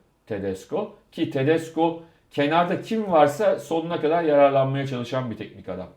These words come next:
Bunu çok net olarak görüyoruz. Ee,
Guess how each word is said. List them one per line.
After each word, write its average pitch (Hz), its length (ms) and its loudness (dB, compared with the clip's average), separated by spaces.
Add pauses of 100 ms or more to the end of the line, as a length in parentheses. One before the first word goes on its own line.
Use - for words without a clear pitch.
(120)
Bunu 98 120 -16
çok 110 220 -10
net 104 160 -14
olarak 95 320 -12
görüyoruz. 107 440 -10 (760)
Ee, 107 360 0